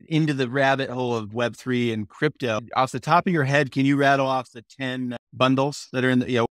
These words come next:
or, you know, obviously there's forty, I have that list I can pull up here in a minute of the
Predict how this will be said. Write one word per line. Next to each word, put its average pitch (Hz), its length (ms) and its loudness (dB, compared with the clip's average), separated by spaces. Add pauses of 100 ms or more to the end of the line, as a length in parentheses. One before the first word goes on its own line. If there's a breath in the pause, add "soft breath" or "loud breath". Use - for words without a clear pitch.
(260)
or, 120 240 2
you 131 100 -4 (280)
know, 113 140 -14
obviously 127 520 2 (300)
there's 107 140 -6
forty, 143 400 4
I 131 100 6
have 135 120 2
that 127 200 -2
list 123 260 -8
I 113 100 -6
can 107 140 -12
pull 117 220 -6
up 107 120 -8
here 117 100 -6
in 107 80 -2
a - 20 -2
minute 107 260 -2
of 104 120 -14
the 101 100 -14